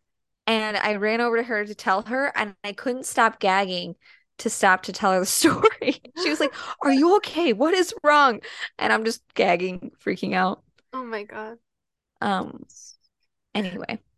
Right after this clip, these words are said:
Speaker 1: so, so apparently the most deadly scorpion is the Indian red scorpion.
Speaker 2: Mm.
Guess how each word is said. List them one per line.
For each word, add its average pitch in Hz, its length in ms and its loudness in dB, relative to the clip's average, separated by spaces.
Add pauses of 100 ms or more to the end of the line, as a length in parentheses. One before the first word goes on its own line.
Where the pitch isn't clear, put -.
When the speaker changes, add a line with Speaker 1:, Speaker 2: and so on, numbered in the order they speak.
(300)
Speaker 1:
so, 180 640 4 (120)
so - 300 0
apparently 285 380 2
the 254 100 4
most 220 280 4
deadly 196 300 4
scorpion 160 720 -2 (560)
is 185 220 0
the 175 140 0 (120)
Indian 240 540 0
red 185 360 4
scorpion. - 760 -6 (320)
Speaker 2:
Mm. 247 460 -14